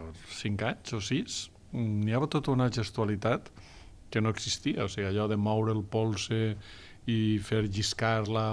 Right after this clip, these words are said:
pantalla, el pinçar així obrint, el, s'ha creat tota una forma de, cultural, perquè al final això és, és un format cultural que l'hem assimilat a una velocitat, eh, realment sorprenent,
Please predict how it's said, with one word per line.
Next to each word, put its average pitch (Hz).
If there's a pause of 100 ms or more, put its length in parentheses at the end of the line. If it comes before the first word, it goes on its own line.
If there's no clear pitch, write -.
pantalla, 107 (360)
el 104 (260)
pinçar 104
així 107
obrint, 110
el, 110 (240)
s'ha 117
creat 139 (540)
tota 131
una 131
forma 127 (220)
de, 107
cultural, 117
perquè 98
al 92
final 101
això 113
és, 98 (100)
és 101
un 101
format 101
cultural 110 (580)
que -
l'hem 101
assimilat 107
a 131
una 107
velocitat, 95
eh, 92
realment 92
sorprenent, 113